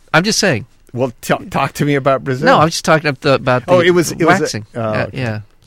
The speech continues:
Speaker 2: The what? The waxing?
Speaker 1: Yeah.
Speaker 2: Oh, okay. <sighs> Iraqis voiced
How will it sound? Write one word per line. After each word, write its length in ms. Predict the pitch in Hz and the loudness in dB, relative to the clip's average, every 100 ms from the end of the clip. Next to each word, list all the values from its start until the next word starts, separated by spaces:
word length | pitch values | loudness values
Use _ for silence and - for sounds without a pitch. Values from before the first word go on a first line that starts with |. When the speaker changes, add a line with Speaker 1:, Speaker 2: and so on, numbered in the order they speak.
| _ _ _ - | _ _ _ -10
Speaker 2:
The 120 | 117 | -8
what? 220 | 107 214 _ _ _ _ _ _ _ _ _ _ _ _ _ | -8 -10 _ _ _ _ _ _ _ _ _ _ _ _ _
The 80 | - | -6
waxing? 680 | 101 98 131 - - 302 302 _ | -4 -4 -6 -10 -10 -10 -10 _
Speaker 1:
Yeah. 180 | 226 143 _ _ _ _ _ _ _ _ _ _ _ _ _ _ _ _ _ _ _ - | -14 -14 _ _ _ _ _ _ _ _ _ _ _ _ _ _ _ _ _ _ _ -2
Speaker 2:
Oh, 320 | 190 202 143 107 | 2 4 2 -2
okay. 200 | 110 - 98 | -6 -14 -20
<sighs> 1800 | _ _ _ _ _ _ _ _ _ _ _ _ _ _ _ _ _ | _ _ _ _ _ _ _ _ _ _ _ _ _ _ _ _ _
Iraqis 1040 | 120 98 80 92 87 - 131 180 247 233 170 | -4 -4 -4 -8 -10 -2 0 0 0 -2 -6
voiced 360 | 165 185 151 | -2 -2 -2